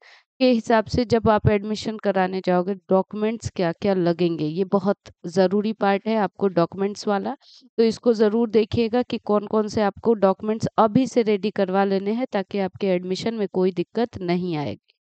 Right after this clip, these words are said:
अब यहाँ पे बिहार डीएलएड एंट्रेंस दो हज़ार चौबीस जो बच्चे एंट्रेंस दे चुके हैं उनके लिए एक महत्वपूर्ण सूचना है कि जो भी बच्चे अपनी-अपनी कैटेगरी,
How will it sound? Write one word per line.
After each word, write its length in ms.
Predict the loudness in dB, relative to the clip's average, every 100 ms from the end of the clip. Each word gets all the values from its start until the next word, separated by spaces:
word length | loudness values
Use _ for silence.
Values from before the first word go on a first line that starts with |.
| _ _ _ _ _ _ 0
अब 100 | 2
यहाँ 320 | 2 0 0
पे 160 | -2
बिहार 340 | 0 0 2 2
डीएलएड 380 | 0 0 0 -2
एंट्रेंस 460 | -6 -4 -4 -4 0
दो 120 | 0
हज़ार 300 | 2 0 -2 0
चौबीस 520 | 2 4 2 0 -4 -20 _ _ _ 2
जो 140 | 4
बच्चे 420 | 4 0 2 2 2
एंट्रेंस 500 | -2 -2 -2 -4 -8
दे 220 | -2 0
चुके 340 | 0 -4 -2 0
हैं 120 | 2
उनके 380 | 0 -2 -2 -4
लिए 240 | 0 0
एक 100 | -2 -2
महत्वपूर्ण 580 | -4 -2 -2 0 -2
सूचना 460 | -2 -2 -4 -2 -4
है 220 | -4 -6 -12 _ _ _ _ _ _ 0
कि 100 | 0
जो 200 | 4 2
भी 140 | 4 2
बच्चे 300 | 0 2 0
अपनी-अपनी 500 | 0 -4 -6 -6 -4
कैटेगरी, 540 | -2 -2 -4 -2 -4